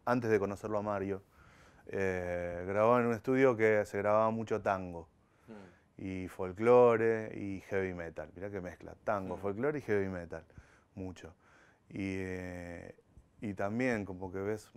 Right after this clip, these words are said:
Speaker 1: muchas cosas, muchas formas distintas de, de música. Y la onda es esco-, encontrarle la musicalidad, por así, ¿no? Por, por así decirlo,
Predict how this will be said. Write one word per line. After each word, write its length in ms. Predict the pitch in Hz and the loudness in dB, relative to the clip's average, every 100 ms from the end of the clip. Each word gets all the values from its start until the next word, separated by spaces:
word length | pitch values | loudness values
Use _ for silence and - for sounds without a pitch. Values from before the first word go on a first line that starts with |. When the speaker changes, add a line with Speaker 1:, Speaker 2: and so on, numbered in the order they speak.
| - | -20
Speaker 1:
muchas 480 | 113 107 107 110 101 | -14 -10 -10 -10 -8
cosas, 420 | 110 104 101 92 | -8 -6 -8 -6
muchas 320 | 104 110 101 | -10 -12 -8
formas 260 | 110 104 95 | -8 -6 -10
distintas 440 | 90 117 101 90 | -10 -8 -6 -6
de, 220 | 87 82 - _ _ _ _ _ | -8 -12 -16 _ _ _ _ _
de 160 | 92 95 | -8 -4
música. 640 | 107 110 117 107 113 110 _ _ _ _ _ | -4 -6 -8 -2 -2 -2 _ _ _ _ _
Y 840 | 101 98 98 92 92 90 98 - - | -4 -2 -2 -4 -6 -8 -12 -14 -12
la 280 | 113 110 107 | -6 -4 0
onda 240 | 135 139 | 0 0
es 80 | 110 | -2
esco-, 240 | 110 107 | -4 -4
encontrarle 500 | 104 101 104 110 117 | -4 -4 -6 -4 -2
la 100 | 110 | -4
musicalidad, 800 | 95 92 - 92 87 98 113 90 85 - - _ | -6 -10 -12 -10 -4 4 6 4 -2 -16 -20 _
por 140 | 85 | -10
así, 360 | 85 82 90 87 | -10 -10 -10 -10
¿no? 160 | 92 92 | -10 -12
Por, 280 | 92 87 82 | -12 -12 -12
por 180 | 87 87 | -12 -12
así 180 | 92 | -8
decirlo, 440 | 92 - 92 87 | -8 -6 -8 -8